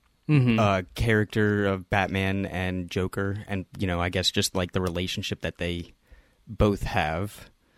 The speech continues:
Speaker 1: Yeah.
Speaker 2: But that's, that's, like, how, how interested I was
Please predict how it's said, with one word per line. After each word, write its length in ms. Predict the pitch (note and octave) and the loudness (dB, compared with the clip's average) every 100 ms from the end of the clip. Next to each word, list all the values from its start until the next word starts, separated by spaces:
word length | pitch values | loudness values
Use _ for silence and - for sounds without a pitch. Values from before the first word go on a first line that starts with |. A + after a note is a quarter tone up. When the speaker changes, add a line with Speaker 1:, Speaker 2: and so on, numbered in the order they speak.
| _ _ _ | _ _ _
Speaker 1:
Yeah. 220 | C3 A2+ | 2 2
Speaker 2:
But 80 | F2+ | 4
that's, 240 | A#2+ - - | 4 2 2
that's, 260 | C#3+ - | 2 6
like, 160 | F#3 C#3+ | 6 6
how, 420 | B2+ C#3+ C#3+ C3 - - _ _ | 6 8 8 4 -4 -20 _ _
how 180 | - B2+ | 4 4
interested 500 | C3 C#3+ D3+ - C3 | 8 6 6 6 6
I 140 | A2 G2+ | 6 6
was 440 | G2+ B2 D#3 C3+ | 6 6 6 4